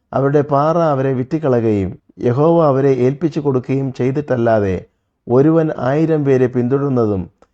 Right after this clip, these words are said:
ഇരുവർ പതിനായിരം പേരെ ഓടിക്കുന്നതും എങ്ങനെ? അവരുടെ പാറ നമ്മുടെ പാറ പോലെയല്ല, അതിന് നമ്മുടെ ശത്രുക്കൾ തന്നെ സാക്ഷികൾ. അവരുടെ മുന്തിരിവള്ളി സോദോം വള്ളിയിൽ നിന്നും ഗോമാര നിലങ്ങളിൽ നിന്നും ഉള്ളത്, അവരുടെ മുന്തിരിപ്പഴം നഞ്ചും മുന്തിരിക്കുല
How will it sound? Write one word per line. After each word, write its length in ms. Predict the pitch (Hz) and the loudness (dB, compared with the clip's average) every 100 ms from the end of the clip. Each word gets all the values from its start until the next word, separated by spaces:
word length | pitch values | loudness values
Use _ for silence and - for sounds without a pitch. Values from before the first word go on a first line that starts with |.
| _ 120 | _ -4
ഇരുവർ 340 | 131 151 156 | 0 2 2
പതിനായിരം 540 | 143 131 139 156 156 156 | 2 0 2 0 0 0
പേരെ 240 | 139 131 110 | 2 2 2
ഓടിക്കുന്നതും 680 | 117 131 127 135 127 120 110 | 2 0 0 -2 0 0 0
എങ്ങനെ? 280 | 101 92 85 _ _ - | -2 -4 -6 _ _ -6
അവരുടെ 260 | 117 139 151 | 0 2 2
പാറ 320 | 151 143 156 170 | 2 -2 0 -2
നമ്മുടെ 320 | 151 139 139 | -2 0 -2
പാറ 280 | 131 131 147 | -2 -2 0
പോലെയല്ല, 520 | 147 139 127 104 101 98 78 _ _ _ _ - | 0 2 2 2 0 -2 -4 _ _ _ _ -4
അതിന് 280 | 120 139 147 | -2 0 0
നമ്മുടെ 260 | 139 143 | 0 -2
ശത്രുക്കൾ 480 | 135 135 156 165 160 | -2 -6 -4 0 0
തന്നെ 300 | 143 123 123 117 | 0 0 0 -2
സാക്ഷികൾ. 520 | 110 110 - 101 90 - _ - | -4 -6 -4 -2 -4 -6 _ -4
അവരുടെ 280 | 120 135 139 | -2 2 2
മുന്തിരിവള്ളി 600 | 131 156 170 156 139 143 | 0 0 0 2 0 0
സോദോം 440 | - 131 143 160 156 | -2 -2 0 0 0
വള്ളിയിൽ 340 | 127 131 143 135 | 0 0 0 -2
നിന്നും 300 | 123 113 98 - _ _ _ _ - | -2 -2 -4 -8 _ _ _ _ -2
ഗോമാര 460 | 127 143 160 165 165 | 2 2 2 0 2
നിലങ്ങളിൽ 480 | 139 135 143 147 139 | 2 0 2 2 2
നിന്നും 280 | 123 117 104 | 0 0 -2
ഉള്ളത്, 360 | 110 113 101 92 - _ _ _ _ | 0 2 2 -2 -6 _ _ _ _
അവരുടെ 260 | - 131 143 | -2 2 2
മുന്തിരിപ്പഴം 640 | 135 147 170 165 160 151 147 139 | 2 0 0 2 2 0 -2 -2
നഞ്ചും 400 | 120 139 151 143 139 _ _ _ _ _ - | -2 0 -2 -4 -6 _ _ _ _ _ -8
മുന്തിരിക്കുല 540 | 120 147 165 156 147 | -2 2 2 2 0